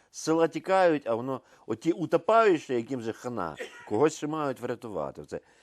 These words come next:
популізм, на, не знаю, на кого розрахований, знаєш. От, і ці діти тікають, і тут, ну, я от днями,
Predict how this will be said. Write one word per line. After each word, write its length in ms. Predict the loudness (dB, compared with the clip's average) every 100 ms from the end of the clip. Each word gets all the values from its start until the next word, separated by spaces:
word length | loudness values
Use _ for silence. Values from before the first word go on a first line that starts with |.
| _ _
популізм, 680 | -4 -2 0 0 0 -2 -4 -4
на, 80 |
не 320 | -6 -6 -6 -6
знаю, 280 | -4 -4
на 100 | -4
кого 260 | -8 -6 -6
розрахований, 680 | -8 -14 -10 -10 -10 -16 -16
знаєш. 420 | -12 -12 -12 -16 _ _ _ _ _ _ -4
От, 280 | -4 -4 -6
і 260 | -4 -4 -6 _ _ _
ці 120 | -10
діти 280 | -8 -6 -8
тікають, 560 | -10 -6 -2 0 -2 -6
і 20 |
тут, 260 | -20 -20 -20 -20 -20 _ _ _
ну, 100 | -6
я 240 | 2 4 4
от 120 | 2
днями, 460 | -4 -8 -8 -12